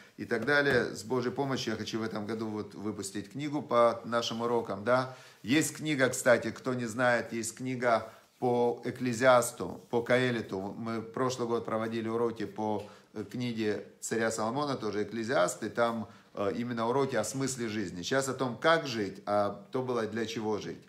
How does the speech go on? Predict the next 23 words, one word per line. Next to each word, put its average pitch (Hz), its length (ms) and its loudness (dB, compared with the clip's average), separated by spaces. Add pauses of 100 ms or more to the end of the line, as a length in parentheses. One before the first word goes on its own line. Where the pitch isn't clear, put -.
(320)
А 101 140 0
следующее 160 580 0
будет, 117 420 -4
э, 107 200 0
год 110 240 -2
с - 20 -8
Божьей 110 260 -4
помощью, 135 380 -2
будем 113 260 -4
изучать 117 480 -2 (460)
Шир 139 360 0
Аширим, 110 460 -2
если 95 240 -6
Бог 101 240 -2
даст, 98 340 -4
э, 95 200 -2
здоровья 107 460 -4
и - 20 -4
силы, 160 460 0 (240)
будем 127 260 0
изучать 117 420 -2
песнь 117 320 -4
песней. 98 640 -8